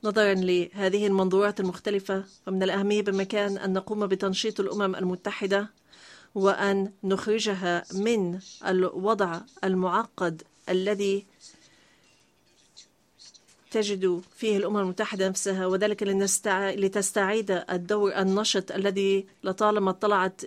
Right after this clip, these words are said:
به، والذي كان له منفعة لا شك فيها. ولذلك لنضمن أنه خلال الحرب العالمية الباردة،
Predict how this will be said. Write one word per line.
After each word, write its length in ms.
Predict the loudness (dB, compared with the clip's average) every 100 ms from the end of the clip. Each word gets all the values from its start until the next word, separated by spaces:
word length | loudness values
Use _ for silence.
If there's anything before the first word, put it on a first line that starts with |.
| -6
به، 440 | -2 -2 -2 -6 -8 -20 -20 -20 -20 -20 -20 -20 _ _ -20 -20 -20 _ -2
والذي 360 | 2 2 2
كان 260 | 0 2 2
له 360 | 2 2 2
منفعة 440 | 2 0 0 2 4
لا 120 | 2
شك 300 | 0 -2 -4
فيها. 460 | -4 -6 -4 -8 -10 _ -20 _ _ _ _ _ _ _ _ _ _ -4
ولذلك 560 | -2 2 2 0 0 -2 0 2 0 -4 -20 _ _ _ -18 -4
لنضمن 400 | -2 0 0 0
أنه 180 | 0 0
خلال 340 | 0 0 2
الحرب 380 | 0 0 -2 2
العالمية 420 | 2 2 2 4
الباردة، 520 | 4 2 2 0 -2